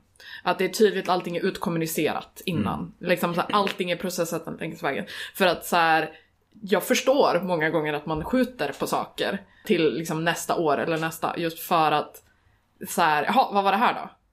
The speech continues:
Speaker 1: Jag har ingen aning. Så här, ska jag fatta beslut om någonting jag inte har koll på?" Så här, det är liksom demokratiskt ur ett rent så här, in-, informationstekniskt perspektiv,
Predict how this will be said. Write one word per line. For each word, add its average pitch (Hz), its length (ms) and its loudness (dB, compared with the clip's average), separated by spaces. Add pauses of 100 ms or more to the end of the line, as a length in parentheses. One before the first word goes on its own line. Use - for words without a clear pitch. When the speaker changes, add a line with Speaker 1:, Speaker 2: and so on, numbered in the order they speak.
(140)
Speaker 1:
Jag - 100 2
har 339 80 6
ingen 180 180 2
aning. 147 360 -4
Så 214 100 2
här, 170 60 4
ska - 140 0
jag 180 80 0
fatta 247 160 0
beslut 254 340 4
om 175 100 0
någonting 156 240 -2
jag 147 100 0
inte 147 120 -4
har 151 60 0
koll - 380 -2
på?" - 160 -8
Så - 120 -10
här, - 240 -4 (240)
det 226 180 4
är 254 80 6
liksom 170 440 0
demokratiskt 165 580 0
ur 160 100 -4
ett - 80 -16
rent 151 220 -2
så - 60 -4
här, - 140 -4
in-, 156 180 -6
informationstekniskt 165 1200 -4
perspektiv, - 460 -10